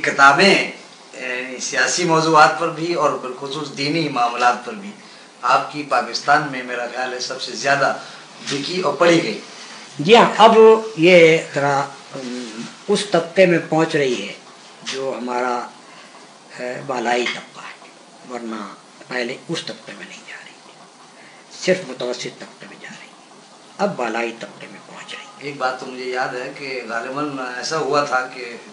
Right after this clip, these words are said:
Speaker 1: जमात से मुतल्लिक किताबों और अखबारात की तरसील बाज़ इलाकों में, बाज़ शोबों में एक मरहले पर हुकूमत ने रोकी, और उससे अंदाज़ा होता है, आपकी गुफ्तगू से ये अंदाज़ा होता है कि गालिबन आप गुरेज कर रहे हैं इस बात को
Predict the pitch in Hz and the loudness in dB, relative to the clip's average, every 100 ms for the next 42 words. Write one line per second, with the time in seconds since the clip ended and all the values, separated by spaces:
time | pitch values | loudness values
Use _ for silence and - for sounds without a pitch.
0 | 117 123 127 127 - - 131 117 127 123 | -12 -2 -2 -2 -12 -12 -12 -8 -8 -6
1 | 127 123 120 - - 131 131 131 123 120 | -10 -12 -14 -12 -2 0 2 -2 -6 -8
2 | 117 107 120 120 131 - - 101 - - | -10 -8 -6 0 -2 -2 -14 -18 -18 -20
3 | - - - - - - - - - - | -20 -20 -20 -20 -20 -20 -20 -20 -20 -12
4 | 139 - 165 165 127 113 123 127 127 127 | -8 -4 0 0 0 -4 4 4 4 -2
5 | 127 127 135 135 123 127 117 131 139 - | 0 0 0 -6 -8 -12 -6 2 2 2
6 | 123 127 147 120 104 - - - - - | -4 -2 -2 -4 -12 -18 -20 -20 -20 -20
7 | - - 139 139 135 127 127 131 117 139 | -20 -10 -4 0 0 -2 -4 -6 -6 -6
8 | 131 113 120 147 170 - - - - - | -8 -8 -6 -2 -2 -4 -14 -18 -20 -20
9 | - - - - - - 139 143 - 160 | -20 -20 -20 -20 -20 -12 -8 -6 -4 -2
10 | 147 147 156 147 143 131 - 107 160 190 | 2 2 2 0 -4 -6 -8 2 4 4
11 | 202 165 139 165 220 196 196 175 160 151 | 0 -6 -8 -8 -4 0 2 2 4 4
12 | 147 143 139 139 139 135 117 127 143 151 | 2 0 -2 -4 -4 -8 -2 0 0 -4
13 | 139 131 - 117 123 135 123 117 127 127 | 0 0 -2 -10 -8 -8 -8 -8 -8 -10
14 | 113 113 117 117 | -12 -8 -8 -10